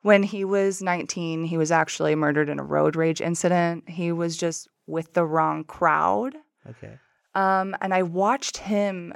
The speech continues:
Speaker 1: struggle. I mean, now I look back and I'm sure my mom, who's also passed, unfortunately, regrets this, but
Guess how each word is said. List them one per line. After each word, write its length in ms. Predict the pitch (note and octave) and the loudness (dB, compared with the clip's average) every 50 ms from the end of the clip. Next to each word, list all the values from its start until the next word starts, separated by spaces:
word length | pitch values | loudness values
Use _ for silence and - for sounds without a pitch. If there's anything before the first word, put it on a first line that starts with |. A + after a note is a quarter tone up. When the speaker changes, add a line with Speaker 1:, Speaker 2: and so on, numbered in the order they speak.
| - | -16
Speaker 1:
struggle. 960 | - - - - - - F#3+ F3+ F#3+ F3+ F#3+ F3 E3 E3+ E3+ F3 - F#3 _ _ _ _ _ _ _ _ _ _ - | -14 -12 -12 -10 -6 -2 0 0 2 2 2 2 4 2 2 0 -2 -8 _ _ _ _ _ _ _ _ _ _ -8
I 100 | F#3+ F#3+ | -6 -6
mean, 220 | F#3+ F3+ F3 F3 - _ _ _ _ _ _ - | -6 -6 -8 -10 -12 _ _ _ _ _ _ -14
now 280 | F3+ F#3+ F3+ F3 F#3+ G3+ | -12 -6 -2 0 2 2
I 80 | G3+ | 2
look 200 | F#3 F3+ F3 F3 | 2 0 -2 -4
back 380 | - F#3 F3 E3+ E3+ E3 - - | 0 2 2 2 2 0 -4 -10
and 280 | - E3+ E3 D#3+ D#3+ - | -8 -6 -6 -6 -6 -8
I'm 140 | - E3 D#3+ | -10 -12 -10
sure 280 | - - - E3+ E3 E3+ | -8 -4 0 2 2 4
my 140 | F3 E3 E3 | 4 2 2
mom, 320 | D#3+ D#3 D3+ D3+ D#3 D#3 | 2 2 0 0 -2 -6
who's 200 | - F3 E3 E3+ | -8 -12 -10 -8
also 280 | - - D#3+ - E3+ E3 | -6 -6 -6 -6 -8 -10
passed, 380 | - E3 D#3+ D#3+ D#3+ - - | -8 -8 -8 -8 -8 -8 -10
unfortunately, 600 | E3 D#3+ - E3 D#3+ D#3 - E3 D#3+ D#3+ D#3 D#3 | -12 -10 -8 -8 -8 -8 -8 -8 -6 -4 -4 -2
regrets 520 | D3+ D#3 D3+ D3 D#3 D#3+ D#3+ D#3+ D#3 - - | 0 2 2 4 6 6 6 4 4 0 0
this, 280 | C3+ F#2+ - - - | 2 2 2 2 2
but 220 | - D#3 D3 - | 4 4 4 4